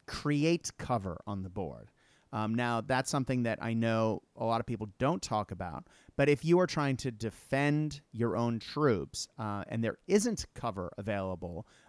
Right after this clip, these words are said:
um, either because your opponent has maneuvered around it or the board just didn't have enough in the first place,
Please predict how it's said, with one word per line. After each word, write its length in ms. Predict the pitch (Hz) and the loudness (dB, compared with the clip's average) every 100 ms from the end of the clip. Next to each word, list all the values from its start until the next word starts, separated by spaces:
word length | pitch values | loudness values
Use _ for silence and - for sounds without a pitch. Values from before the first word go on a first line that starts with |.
| - | -8
um, 360 | 104 98 95 - | -4 -2 -4 -4
either 260 | 139 123 110 | 0 2 2
because 460 | 110 - 107 101 | 0 -2 -2 0
your 120 | 107 | -2
opponent 340 | 101 - 107 95 | -2 -2 -4 -4
has 120 | 95 | -6
maneuvered 400 | 98 92 87 82 | -6 -6 -6 -8
around 300 | 90 135 180 | -4 0 2
it 100 | 170 | 0
or 140 | 123 113 | 0 -2
the 80 | 92 | -2
board 260 | 107 104 | -2 -2
just 200 | 101 98 | -4 -8
didn't 180 | 107 98 | -8 -8
have 180 | 98 98 | -8 -6
enough 220 | 98 92 | -6 -6
in 60 | 92 | -10
the 60 | 87 | -2
first 260 | 151 160 | -2 0
place, 260 | 175 156 | -2 -4